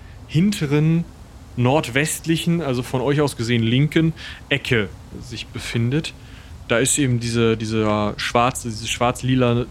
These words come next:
schimmernden Ziegel drauf. Das Ganze ist vorne mit einer Treppe, mit so einer runden Treppe zugänglich. Da ist ein großes Portal davor.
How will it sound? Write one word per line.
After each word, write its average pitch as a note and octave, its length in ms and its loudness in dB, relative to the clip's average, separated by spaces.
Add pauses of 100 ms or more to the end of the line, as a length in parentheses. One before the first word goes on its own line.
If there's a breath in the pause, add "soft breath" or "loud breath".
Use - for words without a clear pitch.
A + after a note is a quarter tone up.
(320)
schimmernden A#2+ 680 2
Ziegel C3+ 400 0
drauf. C3 380 2 (600 loud breath)
Das - 140 -6
Ganze D3+ 520 2 (220)
ist - 140 -2
vorne G3+ 600 4 (600)
mit E3+ 120 -4
einer C#3+ 160 0
Treppe, A#3 580 0
mit F#3 120 2
so C#3+ 80 0
einer B2+ 80 4
runden D3 400 2
Treppe F#3 600 -4 (160)
zugänglich. F3+ 800 2 (400 loud breath)
Da B2 100 2
ist C3+ 180 2
ein C3 80 2
großes B2+ 540 2
Portal B2 600 2
davor. F3 520 0